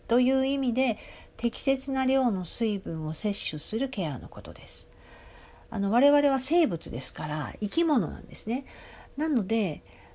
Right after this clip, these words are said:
最低限、最低限の量の水分を取っていないと、まず生き延びることができません。例えば、食べ物は、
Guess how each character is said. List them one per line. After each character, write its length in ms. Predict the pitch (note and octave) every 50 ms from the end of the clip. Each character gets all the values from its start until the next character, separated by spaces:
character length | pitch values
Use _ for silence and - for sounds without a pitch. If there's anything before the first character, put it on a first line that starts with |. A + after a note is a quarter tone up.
| - -
最 400 | - - - D4 E4+ F4 F#4 F4+
低 300 | - - - C#4+ E4 D#4
限、 600 | - C4 A#3 G#3+ G#3+ A3 A3 G#3 F#3 E3 - - - - - - - - - - - - - - - - - - - - - - -
最 320 | - - C4+ D4 D#4 D4
低 220 | - F4 F4 F4
限 240 | C4+ A#3+ G#3 F3+ E3+
の 100 | D#3+ D3+
量 260 | E3 G3 G3+ F#3+ F3
の 240 | D#3 D#3+ E3 D#3 D3+
水 320 | - - - B3+ B3+ A#3+ G#3+
分 220 | G3 E3 D#3 D3
を 60 | D3+
取 180 | - B3+ B3 B3
っ 20 |
て 180 | - - - C3+
い 120 | C#3+ D3+
な 140 | E3+ F3 D#3+
い 80 | D#3 -
と、 100 | E3 F3+
ま 140 | A3 B3
ず 160 | A#3+ F#3 C#3+ -
生 100 | G#3 G#3+
き 140 | - - D4
延 140 | D4 D4 C#4+
び 120 | B3 B3
る 100 | E3+ D3
こ 120 | - - A2
と 100 | - -
が 100 | - G#2
で 80 | - D3
き 140 | - - D#3+
ま 100 | D3+ C#3+
せ 140 | - -
ん。 40 | - - - - - - - - - - - - - - - - C#4 C4+
例 140 | D#4+ F4 E4
え 60 | C4+
ば、 300 | G#3+ A3+ A#3 G#3+ F3+ D#3 - - - - - - - - -
食 140 | - B3+ B3+
べ 120 | D#4+ G4
物 340 | A4 G#4+ G4 D#4 G3 C#3 C3+
は、 360 | D#3+ E3+ E3 D3+ C3+ A#2+ -